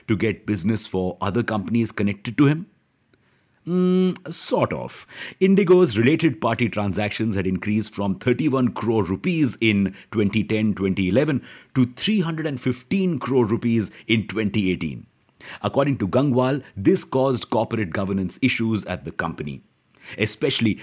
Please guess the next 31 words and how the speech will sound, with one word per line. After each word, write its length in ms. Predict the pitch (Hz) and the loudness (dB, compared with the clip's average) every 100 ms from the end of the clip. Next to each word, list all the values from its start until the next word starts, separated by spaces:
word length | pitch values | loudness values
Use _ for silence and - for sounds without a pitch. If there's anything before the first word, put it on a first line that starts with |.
| - | -2
because 260 | 120 123 - | 2 2 0
some 320 | - 160 170 | -2 -4 -2
R 180 | 117 127 | -2 -2
P 240 | 123 123 110 | 0 0 2
Ts 300 | 120 139 95 | 2 0 0
were 120 | 98 | -2
not 300 | 90 104 123 | 0 0 -2
approved 440 | 104 - 104 120 120 | -6 -4 -2 0 -2
by 160 | 95 | -4
the 140 | 85 92 | -6 -4
audit 320 | - 107 101 - | -2 0 -2 0
committee 420 | 101 165 131 104 - - | 2 2 0 -2 -8 -4
or 180 | 117 123 | 0 2
were 160 | 113 | 2
extended 640 | 110 - - 120 120 123 78 | 0 -4 -4 0 0 -2 -2
without 360 | 92 80 98 | -4 -2 -2
approval. 440 | 127 - 202 139 73 - _ _ _ _ - - | -2 0 0 -2 -6 -12 _ _ _ _ -20 -6
He 180 | - 226 | -2 0
claimed 440 | - 139 135 139 | 2 2 2 0
that 280 | 92 101 98 | -2 -6 -4
Indigo 520 | 135 143 135 117 135 | -2 0 2 2 2
was 260 | 147 104 82 | 2 0 0
being 320 | 85 98 90 | 0 0 0
run 400 | 90 110 110 104 - 73 | -2 -2 -2 -4 -12 0
worse 300 | 92 143 - | 4 4 2
than 220 | - 117 | 0 2
a 240 | 113 95 - _ - | 2 -2 -6 _ -6
quote-unquote 680 | 135 135 117 107 101 110 101 - _ _ | 0 2 2 -2 0 0 -2 -14 _ _
"paan 280 | 117 127 131 | 2 4 2
ki 140 | - | 2
dukaan" 480 | 120 98 113 110 87 | 0 2 2 2 0